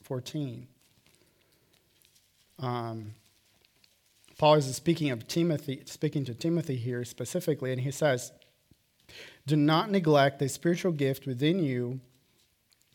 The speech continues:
which was bestowed on you through the prophetic utterance with the laying on of hands by the presbytery," by the elders. The presbytery was basically the elders.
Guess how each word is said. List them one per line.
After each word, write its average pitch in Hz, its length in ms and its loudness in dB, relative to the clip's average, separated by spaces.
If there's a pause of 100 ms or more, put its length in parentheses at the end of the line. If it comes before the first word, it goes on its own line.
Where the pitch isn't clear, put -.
(100)
which 160 340 4
was 139 360 6
bestowed 165 640 4
on 135 220 2
you 120 320 -4
through 156 320 0
the 175 80 2
prophetic 151 680 0 (240)
utterance 131 720 0 (540)
with 165 520 4
the 156 140 6
laying 143 640 2
on 131 560 -4 (800)
of 156 260 6
hands 127 600 -6
by 131 560 2
the 123 80 -8
presbytery," 120 880 -8 (840)
by 135 200 4
the 135 280 -2
elders. 135 800 -2 (180)
The 123 100 -8
presbytery 127 580 -4
was 117 220 -8
basically 127 480 -6
the 117 100 -2
elders. 123 540 -4